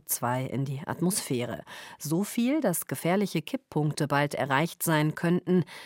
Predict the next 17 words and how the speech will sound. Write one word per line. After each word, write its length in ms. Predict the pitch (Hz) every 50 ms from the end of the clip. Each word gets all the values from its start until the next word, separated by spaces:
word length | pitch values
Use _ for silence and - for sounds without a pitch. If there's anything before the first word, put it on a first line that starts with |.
| - - - _ -
Der 60 | 139
Planet 540 | 127 - - 151 147 156 175 220 254 - -
ist 340 | - - 208 - - - -
geplündert. 760 | - 180 - - - 151 160 160 151 135 120 131 - - - -
Was 240 | 156 160 175 - -
wir 100 | 170 156
jetzt 540 | 151 147 151 151 - - - - - - -
tun 240 | - 214 208 190
müssen, 360 | 170 151 147 - - 156 143 131 - - - -
so 180 | - - 139 135
der 100 | 131 120
Titel 320 | - - 175 - - 139
einer 300 | - - 131 139 135 -
aktuellen 500 | - - - - 147 - 117 143 139 147
Analyse 560 | - - 139 156 151 156 160 165 160 143 151 131
der 140 | - 113
Entwicklung 680 | - 110 - - - 170 175 - - 170 160 160 151 147